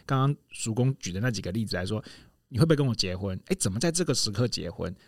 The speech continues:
那很明显的，这个就是一个很重要的切入点嘛。对，然后，呃，你有没有，就是，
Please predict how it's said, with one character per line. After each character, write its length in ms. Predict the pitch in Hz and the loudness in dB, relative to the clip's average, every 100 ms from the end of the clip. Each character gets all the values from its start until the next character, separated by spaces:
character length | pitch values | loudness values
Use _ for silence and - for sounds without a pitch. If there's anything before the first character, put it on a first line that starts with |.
| - | -4
那 80 | 208 | -2
很 180 | - 113 | 2 2
明 340 | 104 127 147 | 2 4 4
显 140 | 180 | 4
的， 100 | 110 101 | 2 0
这 180 | - | 0
个 80 | 135 | 2
就 120 | 127 | 2
是 120 | 131 139 | 2 2
一 80 | |
个 120 | 123 110 | 2 0
很 160 | 98 | -2
重 180 | 92 131 | 0 2
要 100 | 120 | 2
的 80 | 101 | -2
切 240 | - 107 | -2 0
入 160 | 110 113 | 0 -2
点 160 | - - | -4 -14
嘛。 140 | 80 - - _ _ _ _ - - | -18 -20 -20 _ _ _ _ -12 2
对， 220 | 117 98 - | 2 2 -6
然 100 | - | -2
后， 220 | 120 160 139 - - | 2 2 0 -8 -8
呃， 260 | 135 117 110 | -2 2 0
你 160 | 113 180 | 4 4
有 40 | |
没 80 | 156 | 4
有， 80 | - | 0
就 100 | - | 0
是， 300 | 131 143 131 | 4 4 4